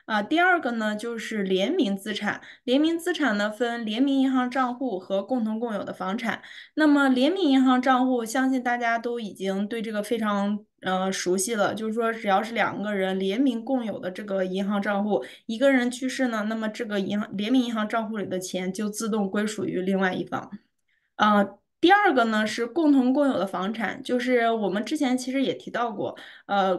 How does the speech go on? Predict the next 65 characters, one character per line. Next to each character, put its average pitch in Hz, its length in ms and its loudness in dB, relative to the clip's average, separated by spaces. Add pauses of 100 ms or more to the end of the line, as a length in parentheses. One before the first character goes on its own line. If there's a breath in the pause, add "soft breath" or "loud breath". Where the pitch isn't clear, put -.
联 226 240 0
名 311 260 4
持 - 240 -4
有 226 180 2
房 196 300 -4
产 208 260 -10
呢， 190 140 -6
有 185 120 -2
两 185 220 0
种 190 140 -4
方 220 260 -2
式， 214 220 -6
一 277 140 0
种 180 240 -2
是 226 180 -6
按 262 300 4
份 254 200 0
共 214 160 -2
有， 170 180 -4
一 220 100 -6
种 190 220 -6
是 208 120 -6
共 220 200 0
同 185 160 2
共 185 160 0
有。 147 200 -4 (360 loud breath)
呃， 208 140 2
共 392 240 0
同 254 160 6
共 254 160 6
有 208 100 0
的 180 160 0
话， 196 240 2
就 202 240 -4
是 202 140 -6
说 202 180 2
如 196 160 -2
果 220 160 2
其 - 300 -6
中 247 180 0
一 208 120 -4
个 208 100 0
人 185 180 -2
去 208 160 -8
世， 196 300 -6
那 220 100 -4
么 208 220 2
这 233 240 -4
个 214 100 0
房 190 320 -2
子 208 120 -10
的 202 100 -4
全 190 340 -6
部 208 300 0
权 185 340 -4
益 196 200 2
就 208 240 -6
会 202 160 -4
归 202 200 -2
属 202 160 -6
于 180 120 0
另 196 180 -2
外 196 140 0
一 - 120 -2
方。 - 240 -8